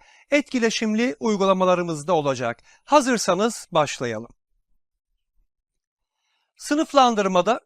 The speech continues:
üç üst alem, yani domain sistemi. Değerli arkadaşlar, sistematikçiler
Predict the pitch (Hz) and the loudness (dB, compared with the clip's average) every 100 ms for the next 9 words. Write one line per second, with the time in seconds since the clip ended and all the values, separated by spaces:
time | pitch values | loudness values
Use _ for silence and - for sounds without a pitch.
0 | - 302 320 - - 247 254 - - 170 | -4 -2 -2 -8 -10 -8 -8 -8 -2 0
1 | 147 127 120 _ _ 247 196 202 262 196 | 2 -2 -8 _ _ 2 2 0 -4 0
2 | 226 208 220 262 - 147 - 117 107 _ | 2 2 2 2 0 -2 -2 -6 -8 _
3 | _ _ _ _ _ _ _ _ _ _ | _ _ _ _ _ _ _ _ _ _
4 | _ _ 254 302 339 285 208 180 175 - | _ _ 2 4 4 4 2 0 0 0
5 | 226 139 - _ _ _ _ _ _ _ | 0 0 -8 _ _ _ _ _ _ _
6 | _ _ _ _ - 247 - 349 320 - | _ _ _ _ -10 -8 -2 0 0 -2
7 | - - 285 294 311 - | -6 -2 4 4 2 -6